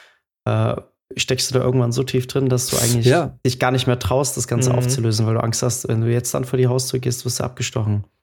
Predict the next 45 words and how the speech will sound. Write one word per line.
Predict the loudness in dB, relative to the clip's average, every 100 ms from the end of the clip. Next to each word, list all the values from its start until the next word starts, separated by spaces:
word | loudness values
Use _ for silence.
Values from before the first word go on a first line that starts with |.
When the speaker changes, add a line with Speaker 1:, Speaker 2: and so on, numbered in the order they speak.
| _ -8
Speaker 2:
Ja. | -8 -8 -12 0
Speaker 1:
Wobei | 4 4 4
Speaker 2:
Und |
wie | 4
Speaker 1:
ich | 4
ehrlich | 4 4
Speaker 2:
Brizi | 4
sagt, | 4 6
Speaker 1:
gesagt |
Speaker 2:
du |
Speaker 1:
glaube, | 6
Speaker 2:
bist | 8
so | 6
Speaker 1:
wenn | 4
ich | 4
Speaker 2:
isoliert. | 4 6 4 2 -6 -10 _ _ -2
Speaker 1:
Genau, | 2 4 2 2
genau. | 2 2 0 -4 -4
Wobei | 2 4
Speaker 2:
Ja. |
Speaker 1:
ich | 4 2
ehrlich | 0 0
gesagt | 0 0
glaube, | 4 4 4 4
wenn | 4
ich | 2
das | 0 2
versuchen | 2 2 2 2
würde, | 4 4 4 0 -12 -20 _ 0
ähm, | 2 4 2 -2 -8 _ _ _
ich, | 0 0 -4
ich | -4 0
könnte | 2 2 2
die |
Nummer, | 4 4
glaube | 4 2 2
ich, | 0
nicht | 0
von | 2
Anfang | 2 0 0 0
an | 2
so | 2 2
durchziehen, | 2 0 0 0
dass | 0 0
es | -2 -2 -8